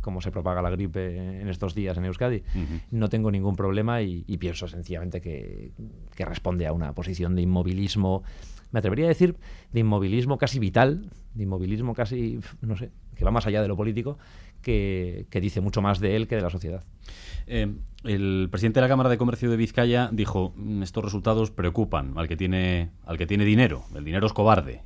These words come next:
Speaker 2: Eh, y ayer,
Speaker 1: Ujú.
Speaker 2: sin embargo, el presidente de Confebask decía:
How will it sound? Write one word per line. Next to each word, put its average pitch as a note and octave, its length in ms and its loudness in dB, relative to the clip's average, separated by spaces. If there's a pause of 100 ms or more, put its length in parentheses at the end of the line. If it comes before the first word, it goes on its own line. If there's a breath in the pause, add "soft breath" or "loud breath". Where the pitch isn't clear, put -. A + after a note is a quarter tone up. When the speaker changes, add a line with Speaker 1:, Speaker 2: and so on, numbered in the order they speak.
Speaker 2:
Eh, E2+ 340 -6
y F2+ 160 -6
ayer, F#2 180 2
Speaker 1:
Ujú. G2+ 40 2
Speaker 2:
sin C#3+ 100 2
embargo, D3 220 0
el C3 60 -4
presidente C3 320 0
de B2+ 60 2
Confebask B2+ 360 2
decía: F#2+ 360 2